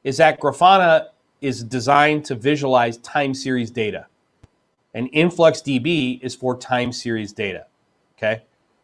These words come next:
If, but if I wanted to add context, for example, like I wanted to add a work order number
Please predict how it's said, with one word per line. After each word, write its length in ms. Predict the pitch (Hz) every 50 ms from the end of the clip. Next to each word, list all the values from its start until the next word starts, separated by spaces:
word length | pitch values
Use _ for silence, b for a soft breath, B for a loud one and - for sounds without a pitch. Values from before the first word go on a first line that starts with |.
| _ _ _ _ _ -
If, 200 | - 147 - -
but 120 | - 165
if 100 | 160 -
I 140 | 196 214 247
wanted 300 | 233 254 240 220 214 170
to 120 | 185 -
add 220 | 156 160 160 156 -
context, 840 | - - 185 196 208 208 208 151 123 107 107 - - - - - _ _ _ _ _ _ _ _
for 140 | - 139 127
example, 720 | 123 - - 143 151 170 170 156 135 120 113 117 117 - _ _ _ -
like 160 | 120 123 123
I 200 | 135 131 139 156
wanted 320 | 156 160 160 156 147 139 -
to 140 | 147 -
add 460 | 131 135 131 127 123 123 120 120 120 - _ _ _ _ _ _ _ _ _ _ _ _ _ _ -
a 80 | 123 120
work 340 | 120 131 175 214 208 208 139
order 320 | 110 98 85 90 98 - _ _ _ _ _ _ _ _ _ _ _ _ _ _ _ _ _ _ -
number 440 | 135 139 147 143 123 104 - -